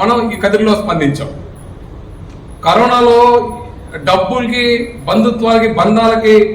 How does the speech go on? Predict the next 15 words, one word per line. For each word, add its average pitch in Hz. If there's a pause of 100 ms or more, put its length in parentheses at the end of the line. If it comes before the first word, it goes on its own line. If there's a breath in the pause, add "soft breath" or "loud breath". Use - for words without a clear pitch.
(300)
ఏం 185
విలువ 233
లేదు, 220 (560)
కేవలం 247
మానవతా 240
కోణమే 226 (360)
ఆ 165
కరోనాను 226
బయటపెట్టింది, 214 (220)
కరోనా 214
నుంచి 226
బయటపడగలం 214
అని 226
నేర్పింది 247
మనకి. 175